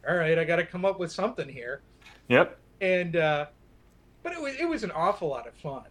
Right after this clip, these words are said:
Speaker 1: I remember, you know, just the, everybody wasn't wound so tight about stuff.
Speaker 2: Yeah.
Speaker 1: So you could go and you could have fun in the production studio. You could have fun on the air.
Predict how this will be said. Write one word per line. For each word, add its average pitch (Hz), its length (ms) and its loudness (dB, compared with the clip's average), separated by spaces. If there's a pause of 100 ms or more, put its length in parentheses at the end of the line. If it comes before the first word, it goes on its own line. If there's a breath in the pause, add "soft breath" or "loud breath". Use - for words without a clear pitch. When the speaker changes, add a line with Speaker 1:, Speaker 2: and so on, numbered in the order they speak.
Speaker 1:
I 156 40 -2
remember, 185 500 2 (100)
you 208 120 -12
know, 175 120 -6 (180)
just 285 260 -4
the, 196 240 -2 (1200 soft breath)
everybody 254 560 6
wasn't 196 500 4
wound 160 640 0
so 170 320 4
tight 165 600 -2
about 139 640 -4 (520)
stuff. 135 480 -2
Speaker 2:
Yeah. 98 100 -2
Speaker 1:
So 247 80 -4
you 285 160 -2
could 277 180 -6
go 254 200 2
and 214 100 0
you 214 80 -2
could 190 120 2
have 160 180 0
fun 208 320 2
in 214 80 2
the 202 80 2
production 143 640 -2
studio. 120 540 -12
You 139 160 -8
could 175 120 6
have 151 140 8
fun 220 380 8
on 180 200 8
the 143 180 0
air. 123 360 -4